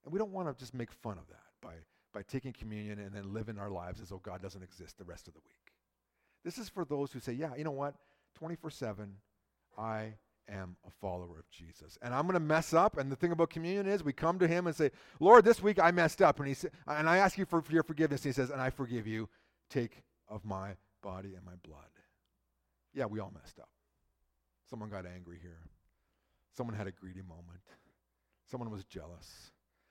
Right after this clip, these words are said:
Someone had used substances to try to quell the,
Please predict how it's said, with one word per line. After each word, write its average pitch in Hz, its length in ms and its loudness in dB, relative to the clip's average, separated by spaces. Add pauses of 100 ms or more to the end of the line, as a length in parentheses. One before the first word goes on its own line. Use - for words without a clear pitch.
(160)
Someone 110 360 -8
had 98 240 -8 (380)
used 110 360 -6 (180)
substances 117 640 -6
to 107 100 -18
try 117 220 -2
to 113 160 -6 (240)
quell 120 320 2
the, 110 140 -6